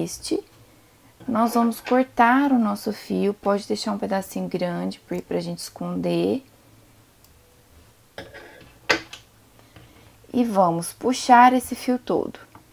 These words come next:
Agora, vamos pegar a agulha de tapeçaria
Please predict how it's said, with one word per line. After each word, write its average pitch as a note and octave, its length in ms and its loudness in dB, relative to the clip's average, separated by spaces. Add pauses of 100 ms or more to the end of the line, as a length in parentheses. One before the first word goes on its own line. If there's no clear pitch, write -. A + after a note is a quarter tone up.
(540)
Agora, A#3 600 6
vamos G#3 280 -2
pegar G#3+ 540 2
a C4 40 4
agulha F#3+ 280 -2
de - 140 -10
tapeçaria E3+ 1080 -2